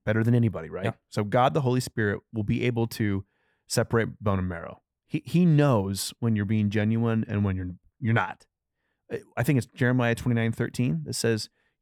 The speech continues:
Speaker 1: "You will find me when you
Speaker 2: Yep.
Speaker 1: seek me with all of your heart,"
Speaker 2: Yep.
Speaker 1: or I guess all of your will and intention, right? And so in one sense, like, if you go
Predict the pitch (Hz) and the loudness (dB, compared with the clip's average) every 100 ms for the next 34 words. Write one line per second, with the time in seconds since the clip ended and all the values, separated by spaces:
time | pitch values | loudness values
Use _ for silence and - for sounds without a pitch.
0 | - 120 127 127 117 113 107 - - 110 | 0 4 4 4 2 2 2 -2 -6 -2
1 | 107 120 135 135 104 101 113 - - 117 | 0 2 2 2 2 2 0 0 -2 -2
2 | - 123 113 - - - 104 107 113 110 | 0 2 2 -2 -4 2 4 6 4 2
3 | - 98 95 156 131 - - 131 - 110 | -2 -6 -4 -4 -4 -4 -8 -16 -4 -4
4 | - 123 123 113 107 110 98 92 104 107 | 0 0 0 0 -2 -2 -2 0 0 0
5 | 98 98 107 - 139 175 - _ _ _ | -2 -2 -2 -2 -4 -4 -10 _ _ _
6 | _ _ - 113 - 117 - 117 110 - | _ _ 0 2 2 -2 2 0 0 -6
7 | _ _ _ _ - - - 131 127 175 | _ _ _ _ -20 -14 -2 2 4 2
8 | 202 127 117 113 - - 110 - _ _ | 2 2 2 2 -2 0 -4 -4 _ _
9 | _ _ _ _ _ - 135 131 180 170 | _ _ _ _ _ -2 0 4 4 4
10 | 127 120 139 156 170 | 4 6 6 4 0